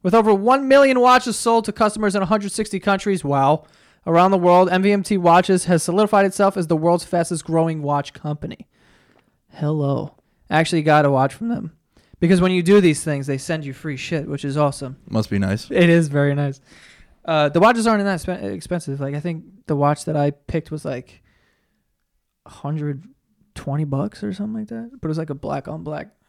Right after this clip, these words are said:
Speaker 1: Shit was fire. Uh, I still got it. I think it's here. Or I might have left it at my mom's house. But whatever.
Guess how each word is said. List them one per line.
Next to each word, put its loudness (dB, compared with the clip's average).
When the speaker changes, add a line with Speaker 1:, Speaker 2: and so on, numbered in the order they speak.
Speaker 1:
Shit -12
was -12
fire. -12
Uh, -6
I -10
still -8
got -8
it. -16
I -10
think -4
it's -6
here. -4
Or -4
I 0
might -2
have -2
left -6
it -4
at -10
my -8
mom's -10
house. -16
But -10
whatever. -10